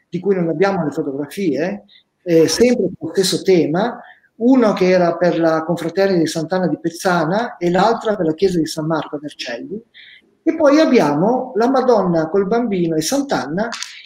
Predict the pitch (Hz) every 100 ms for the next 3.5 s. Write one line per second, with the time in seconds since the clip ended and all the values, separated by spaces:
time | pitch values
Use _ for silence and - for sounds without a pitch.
0 | _ - 320 160 170 170 269 254 - 185
1 | 170 170 - _ _ _ 190 226 233 240
2 | 226 202 180 196 175 175 170 156 156 156
3 | 143 131 123 123 -